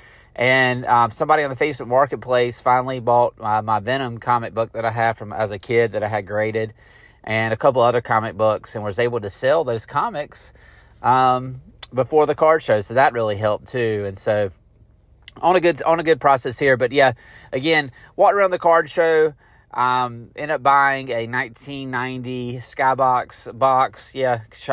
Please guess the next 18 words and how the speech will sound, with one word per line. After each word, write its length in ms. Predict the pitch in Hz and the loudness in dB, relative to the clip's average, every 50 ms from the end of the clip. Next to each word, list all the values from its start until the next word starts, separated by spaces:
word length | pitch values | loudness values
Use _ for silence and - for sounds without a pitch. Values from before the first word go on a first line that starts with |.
| 120 - | -2 -2
shocker, 380 | - - 139 131 127 120 123 113 | -2 0 2 2 2 2 0 0
everybody. 480 | 113 110 110 107 110 110 110 110 110 | 0 -2 -2 -2 0 0 0 0 0
That'll 240 | 110 110 110 104 110 | -2 -4 -4 -6 -6
be 200 | 107 110 107 110 | -8 -8 -8 -8
the 200 | 98 104 101 98 | -6 -6 -6 -4
third 260 | - - 127 123 123 | -2 0 0 0 0
year 220 | 123 117 117 117 113 | 0 0 0 0 -2
in 80 | 110 | -2
a 60 | 107 104 | -4 -2
row 280 | 107 110 110 110 110 | 0 0 0 0 0
that 120 | 104 107 101 | -2 -4 -4
I'm 100 | 104 107 | -4 -4
opening 320 | 110 101 101 101 98 98 | -4 -6 -6 -10 -12 -6
a 40 | 101 | -2
box 280 | 104 107 107 - - | 0 0 0 0 -4
of 80 | 98 87 | -10 -10
Skybox. 680 | - - 117 110 110 104 110 107 104 107 92 - - - | -4 0 0 2 2 2 2 2 2 2 0 -6 -10 -6
But, 260 | - 104 101 101 - | -4 -4 -4 -4 -6